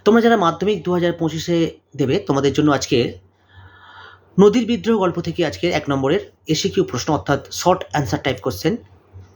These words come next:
উত্তর লেখাবো। লেখো, কম বেশি কুড়িটি শব্দে প্রশ্নের উত্তর দাও, প্রশ্নের মান এক। লেখো প্রথম প্রশ্ন, ইনভার্টেড কমা দিয়ে। লিখবে,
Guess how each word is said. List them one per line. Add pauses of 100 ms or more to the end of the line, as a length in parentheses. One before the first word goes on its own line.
উত্তর
লেখাবো। (480)
লেখো, (600)
কম
বেশি (1040)
কুড়িটি
শব্দে
প্রশ্নের
উত্তর
দাও,
প্রশ্নের
মান (300)
এক। (580)
লেখো
প্রথম
প্রশ্ন, (220)
ইনভার্টেড
কমা
দিয়ে। (680)
লিখবে,